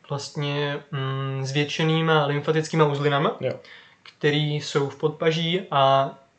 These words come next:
Speaker 1: v některých případech teda taky na hrudi, nejsem si jistý, možná na hrudi nejsou, nejsem medic, ale každopádně
Speaker 2: Ale seš můj dick.
Speaker 1: Jsem tvůj dick. Ale každopádně k zvětšení uzlin dochází po vakcíně, protože dochází k silné imunitní reakci.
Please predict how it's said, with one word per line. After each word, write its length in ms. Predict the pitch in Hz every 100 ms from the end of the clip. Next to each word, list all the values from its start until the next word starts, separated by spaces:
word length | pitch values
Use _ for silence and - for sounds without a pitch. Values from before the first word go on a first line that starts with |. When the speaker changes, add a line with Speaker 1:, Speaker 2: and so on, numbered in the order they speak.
| _ _ _ -
Speaker 1:
v 60 |
některých 340 | 139 135 143 139
případech 300 | 147 143 139
teda 140 | 139
taky 200 | 135 151
na 120 | 139
hrudi, 720 | 139 139 139 139 139 139 139 135
nejsem 300 | 135 131 135
si 80 | 131
jistý, 480 | 127 143 135 135 147 147 135 135 139
možná 360 | 143 135 131 135
na 60 | 135
hrudi 260 | 135 139
nejsou, 300 | 131 135 151
nejsem 300 | 143 139 143
medic, 300 | 135 143 139 139 - - - -
ale 540 | 147 139 143 139 139 139
každopádně 680 | 156 151 151 151 151 151 151
Speaker 2:
Ale 160 | 131 123
seš 220 | 123 -
můj 200 | 120 117
dick. 260 | 110 - - _ _
Speaker 1:
Jsem 240 | - 147
tvůj 220 | 143 147
dick. 260 | 139 135 135 - - -
Ale 200 | 151 151
každopádně 580 | 151 151 151 147 147 151
k 100 | 143
zvětšení 420 | 143 139 151 147
uzlin 320 | 143 143 147 143
dochází 480 | 143 151 143 143
po 360 | 139 143 139 135
vakcíně, 480 | 135 139 - 156 151
protože 360 | 151 143 143 139
dochází 400 | 143 147 143 139
k 60 |
silné 280 | - 147 147
imunitní 440 | 143 147 139 135 135
reakci. 500 | 147 160 - 196